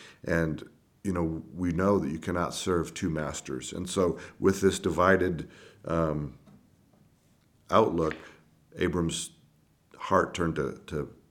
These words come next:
to Pharaoh. And so the point is, is it doesn't take long after leaving God's providence and looking to the world for your provision that compromise comes. And so Abraham, we see that he concocted this lie.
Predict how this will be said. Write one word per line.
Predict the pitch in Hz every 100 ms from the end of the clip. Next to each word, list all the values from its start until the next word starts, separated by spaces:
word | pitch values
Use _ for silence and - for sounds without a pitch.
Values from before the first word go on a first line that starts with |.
| - -
to | 82
Pharaoh. | - 82 71 64 67 - _ _ _ - - -
And | 95
so | 107 95 - - -
the | 85
point | - 127 110
is, | 87
is | 87
it | 90
doesn't | 113
take | 110 98 -
long | 107 98 90
after | 87 -
leaving | 92 87 87
God's | 85 78
providence | - 104 98 82 71 80 - - -
and | - 87
looking | 90 92 85
to | 78
the | 82
world | 78 104 90 80 80 - -
for | - 85
your | 85
provision | 80 82 76 101 98 78 76 73 - -
that | 82
compromise | 82 92 90 85 71 69 67
comes. | - 73 57 - - - -
And | - 82
so | 95 -
Abraham, | 98 104 107 98 92 90
we | 87 92
see | 104
that | 92 87
he | 98
concocted | 85 101 92 95 92
this | 90 90
lie. | 95 90 76 78